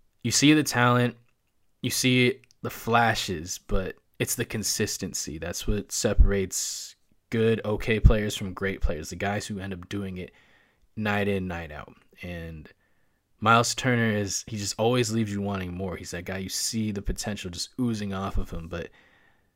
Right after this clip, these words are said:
um, for some reason he just doesn't put it together. So I feel like that contract extension he ended up getting was more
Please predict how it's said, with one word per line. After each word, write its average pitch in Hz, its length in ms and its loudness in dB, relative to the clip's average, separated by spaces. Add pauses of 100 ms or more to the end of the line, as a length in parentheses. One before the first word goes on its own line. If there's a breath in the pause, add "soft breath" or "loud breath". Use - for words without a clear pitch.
(180)
um, 85 520 -8 (1080)
for - 160 6
some 107 260 4
reason 104 240 -4
he 95 60 -6
just 98 180 -8
doesn't 101 220 -12
put 92 120 12
it 90 140 -2
together. - 380 -8
So 76 260 -8 (420 soft breath)
I 95 120 0
feel 135 160 8
like 117 120 4
that 98 140 0
contract 98 540 -4
extension 95 420 -6
he 95 60 -4
ended 95 200 -4
up 92 140 -4
getting 98 300 -4
was 92 160 -8
more 92 340 -6